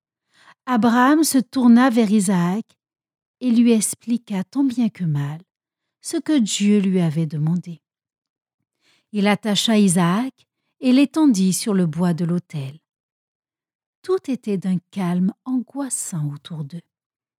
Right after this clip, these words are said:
Même les oiseaux se taisaient. Abraham prit le couteau pour tuer son fils. À ce moment, il entendit la voix de Dieu. « Abraham, Abraham ! » «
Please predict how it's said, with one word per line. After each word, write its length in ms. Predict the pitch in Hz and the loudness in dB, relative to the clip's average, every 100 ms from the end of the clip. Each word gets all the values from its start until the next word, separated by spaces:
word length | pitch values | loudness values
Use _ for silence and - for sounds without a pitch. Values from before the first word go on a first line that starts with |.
| _ - | _ -4
Même 380 | 247 311 226 | 0 2 2
les 260 | 185 175 156 | 2 0 -2
oiseaux 340 | 175 160 185 190 | -4 -4 -4 -6
se 140 | 220 | -8
taisaient. 500 | - 214 196 214 285 _ _ _ _ _ _ _ _ - | -8 -6 -6 -6 -10 _ _ _ _ _ _ _ _ -6
Abraham 600 | 233 202 202 233 320 359 | -2 0 0 2 0 -2
prit 220 | - 254 | -4 -2
le 120 | 233 220 | 0 0
couteau 560 | - 220 - 185 214 _ _ | -4 -10 -6 -4 -4 _ _
pour 200 | - 202 | -12 -12
tuer 260 | - - 208 | -12 -6 -4
son 200 | - 180 | -6 -8
fils. 580 | 143 - 165 - - - _ _ _ _ _ _ _ _ _ _ _ | -14 -14 -14 -14 -16 -18 _ _ _ _ _ _ _ _ _ _ _
À 100 | 160 | -8
ce 180 | - 214 | -2 4
moment, 640 | 180 190 330 339 156 147 - _ _ _ - | 6 8 6 6 2 2 -6 _ _ _ 4
il 200 | 269 294 | 6 8
entendit 600 | 285 - 415 381 320 339 | 6 0 -4 0 2 4
la 140 | 226 | 4
voix 220 | 175 202 | 4 2
de 120 | 175 | 2
Dieu. « 320 | 156 160 165 143 _ _ _ | -2 -2 -4 -4 _ _ _
Abraham, 600 | 190 180 233 349 226 151 135 _ - | -2 2 4 6 4 2 -4 _ -2
Abraham ! » « 720 | 196 180 233 349 220 165 | 0 4 6 6 4 2